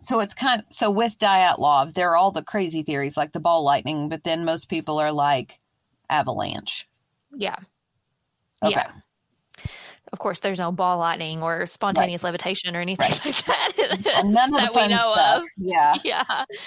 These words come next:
Speaker 2: Um, but this week, we are back in one of my favorite places, Canada.
Speaker 1: You always end up in Canada.
Speaker 2: <laughs> I know.
Speaker 1: All
Speaker 2: I
Speaker 1: the
Speaker 2: feel like I
Speaker 1: time.
Speaker 2: just need to move there.
Speaker 1: I really think so.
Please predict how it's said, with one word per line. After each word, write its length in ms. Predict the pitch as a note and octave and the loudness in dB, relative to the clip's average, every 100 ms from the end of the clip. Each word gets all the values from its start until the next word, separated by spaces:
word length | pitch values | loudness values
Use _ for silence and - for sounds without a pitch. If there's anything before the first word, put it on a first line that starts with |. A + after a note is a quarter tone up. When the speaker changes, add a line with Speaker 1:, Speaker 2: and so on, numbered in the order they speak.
| - - - - | -14 -16 -18 -6
Speaker 2:
Um, 360 | B3+ B3 A3+ F#3+ | -2 -2 -4 -6
but 340 | C4+ E4+ B3+ | -2 -2 -2
this 180 | C4 C#4 | -6 -6
week, 360 | A3 G3 A3 - | -4 -4 -6 -6
we 160 | A#3 G#3 | -4 -2
are 260 | G3 G#3 | -2 -2
back 320 | G#3 F3 F#3+ - | -2 -4 -4 -6
in 180 | G#3 | -6
one 200 | F#3 F#3 | -4 -2
of 140 | F3+ F3+ | -2 -2
my 280 | E3+ D#3+ E3 | -4 -4 -6
favorite 500 | - D4+ D#4+ F#3 - | -6 -6 -6 -10 -8
places, 680 | G3+ E3+ - F#3 B3 - _ - | -8 -6 -4 -4 -6 -10 _ -12
Canada. 560 | G3 E3 D#3+ E3 F#3+ A#4 _ _ _ _ | -10 -8 -6 -4 -4 -4 _ _ _ _
Speaker 1:
You 240 | G3 G#3 | -6 -4
always 480 | D#3 E3 F#3+ G3+ F#3+ | -2 0 0 -2 -4
end 160 | G3+ F#3+ | -4 -2
up 160 | F3+ | -2
in 120 | F3+ E3+ | -6 -8
Canada. 640 | D#3 C#3+ C#3+ C#3+ C#3+ C#3+ _ _ | -6 -4 -6 -4 -4 -4 _ _
Speaker 2:
<laughs> 140 | - | -6
I 180 | - G#4+ | -4 -2
know. 120 | D#4+ - C5 - | -2 -2 -2 0
Speaker 1:
All 300 | A#3+ F#4+ C4+ | 2 4 4
Speaker 2:
I 40 | |
Speaker 1:
the 140 | G3+ | 2
Speaker 2:
feel 80 | G3+ | 0
like 100 | G3+ | 0
I 60 | D#3 | 0
Speaker 1:
time. 140 | - | 0
Speaker 2:
just 220 | F#3+ - | -2 -4
need 160 | - - | -6 -6
to 60 | A3 | -4
move 300 | G#3 A3 G3 | -4 -4 -6
there. 360 | G#3 - - - - | -8 -6 -8 -8 -4
Speaker 1:
I 180 | - A3+ | -2 0
really 300 | F4+ E4 E4+ | 0 0 0
think 280 | A#3 G#3 - | -2 -6 -6
so. 460 | G3 F3 D#3+ F#3+ | 0 0 0 -2